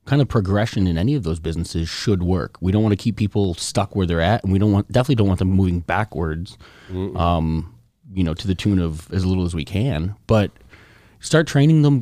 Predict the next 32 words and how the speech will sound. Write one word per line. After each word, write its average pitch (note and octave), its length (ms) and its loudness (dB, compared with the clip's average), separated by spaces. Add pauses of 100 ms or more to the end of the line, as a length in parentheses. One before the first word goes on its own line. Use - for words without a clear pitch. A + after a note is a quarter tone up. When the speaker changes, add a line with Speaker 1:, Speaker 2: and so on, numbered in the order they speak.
Speaker 1:
those A#2 240 4
coaches A#2+ 340 0
up. F3 320 -6
Start A2 200 2
giving C3+ 280 2
them A#2+ 200 4
responsibilities G#2 760 2
in A#2+ 220 4
the A2 80 2
business G2 320 2
or D3+ 100 6
the D#3+ 160 4
understanding G#2+ 600 2
of, F2 340 -2
right? F2+ 300 0 (380)
It, G#2+ 180 0
like G#2+ 160 4
you A2 40 2
said, G2 160 0
it's, F#2 160 0
it's F2+ 260 -4 (100)
redundancy, F2 800 0 (520)
right? F#2+ 180 4
Speaker 2:
Yep. G2+ 60 -2
Speaker 1:
And G#2 80 2
then G#2 200 4
a G#2 80 2
good A2 280 2
org G2+ 280 2
chart F#2+ 240 -2
can F2+ 120 -4
help, F2 260 -2